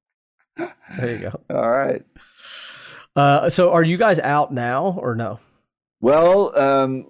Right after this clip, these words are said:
Speaker 2: we're, you know, we're dipping our toes back in the, in the pool of entertainment. Um,
Speaker 1: Mm-hmm.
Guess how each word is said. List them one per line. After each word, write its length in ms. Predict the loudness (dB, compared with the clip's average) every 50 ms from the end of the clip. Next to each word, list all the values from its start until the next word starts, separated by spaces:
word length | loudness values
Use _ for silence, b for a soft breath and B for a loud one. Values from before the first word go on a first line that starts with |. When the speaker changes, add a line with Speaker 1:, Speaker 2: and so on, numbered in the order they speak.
| _
Speaker 2:
we're, 520 | -4 0 2 2 4 4 4 2 2 0 -4 _ _ _ _
you 140 | -8 -6 -4
know, 160 | -2 0 0
we're 200 | 0 0 0 0 0
dipping 400 | 2 0 0 2 0 -2 0 0
our 120 | 0 0 0
toes 440 | -2 0 0 2 4 4 2 0
back 340 | 0 0 0 0 0 -2 -4
in 200 | -4 -4 -4 -4
the, 420 | -4 -4 -4 -4 -4 -6 -8 -10 -14 _ _ _ _ _ _ _ _ _ _ _ _ _ -12
in 180 | -10 -8 -8
the 60 | -8
pool 440 | -10 -8 -4 0 2 2 4 4 2
of 140 | 0 0 0
entertainment. 960 | -2 -2 -2 -4 -6 -6 -4 -4 -2 -2 -4 -4 -6 -8 -10 -12 -16 -20 -20 _ _
Um, 80 | -8 -6 -4 -4 -4 -4 -4 -6 -4
Speaker 1:
Mm-hmm. 300 | -4 -4 -4 -4 -4